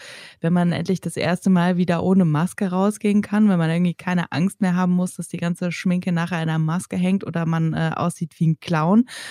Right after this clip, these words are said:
Jean-Paul Agon, der Chef des Kosmetikherstellers L'Oréal, der hat letzten Monat in der Pressemitteilung gesagt,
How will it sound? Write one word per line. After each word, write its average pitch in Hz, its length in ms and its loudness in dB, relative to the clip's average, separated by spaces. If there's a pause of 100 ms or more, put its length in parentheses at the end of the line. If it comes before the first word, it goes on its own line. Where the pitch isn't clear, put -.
(200)
Jean-Paul 190 600 2
Agon, 185 640 2
der 165 280 0
Chef 175 220 -2
des - 160 -8
Kosmetikherstellers 165 1040 -2
L'Oréal, 165 640 0
der 185 360 -2
hat 180 220 -2
letzten 170 320 -4
Monat 170 320 2
in 160 80 -6
der 156 100 -2
Pressemitteilung 165 920 0
gesagt, 156 480 -6